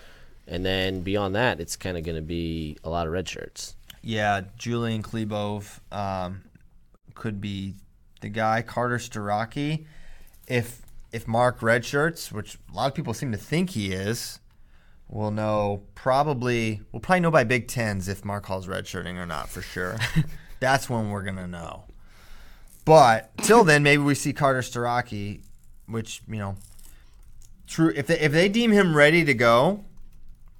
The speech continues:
Speaker 2: then that, that is telling, right?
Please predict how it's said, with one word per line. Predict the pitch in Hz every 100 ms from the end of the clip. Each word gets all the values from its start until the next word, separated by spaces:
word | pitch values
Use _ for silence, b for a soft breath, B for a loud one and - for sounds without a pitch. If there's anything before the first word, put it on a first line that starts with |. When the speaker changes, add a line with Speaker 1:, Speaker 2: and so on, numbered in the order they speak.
| -
Speaker 2:
then | 131 127 123 117
that, | 107 139 135 - -
that | 127 123 -
is | 113
telling, | - 104 92 76 - - -
right? | 104 104 120